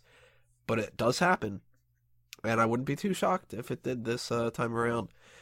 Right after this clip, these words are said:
So, one last go around here. Who's winning, Usos or New Day? Drew?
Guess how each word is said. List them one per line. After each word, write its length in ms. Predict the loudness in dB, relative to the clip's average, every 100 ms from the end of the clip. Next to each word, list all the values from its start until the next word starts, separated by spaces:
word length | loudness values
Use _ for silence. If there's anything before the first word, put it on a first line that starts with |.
| -20 -20 -20 _ _ 0
So, 360 | 6 8 8 6
one 380 | 2 4 4 6
last 320 | 6 4 4
go 140 | 4
around 320 | 6 6 4
here. 260 | 4 4 4
Who's 220 | 4 2
winning, 240 | 2 4 4
Usos 680 | 4 4 4 4 4 2
or 140 | 2 2
New 180 | 2
Day? 300 | 4 2 2
Drew? 360 | 0 2 4 2